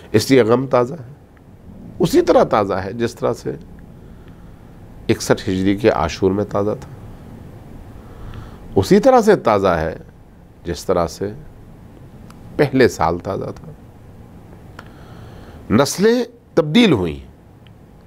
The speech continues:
लेकिन गम जिंदा है, गम ताज़ा है। मैं और आप जैसे लोग अपनी ज़िंदगी की पाँच से ज़्यादा,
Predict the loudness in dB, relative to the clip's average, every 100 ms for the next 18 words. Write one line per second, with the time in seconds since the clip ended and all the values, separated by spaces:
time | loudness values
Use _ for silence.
0 | -20 -20 -20 -2 0 2 0 2 0 0
1 | -2 0 -2 -2 -6 -16 -20 -20 -20 -20
2 | -18 -2 -2 -2 -6 -6 -8 -10 -16 -20
3 | -20 -20 -20 _ -20 -20 -20 -20 -20 -20
4 | -20 -20 -20 -20 -20 -20 -20 -12 0 4
5 | 6 6 4 0 0 0 2 0 2 2
6 | 0 -2 -6 -20 -8 -6 0 0 2 0
7 | 0 -2 -4 -10 -10 -20 -20 -20 -20 -6
8 | -2 0 0 0 2 2 4 2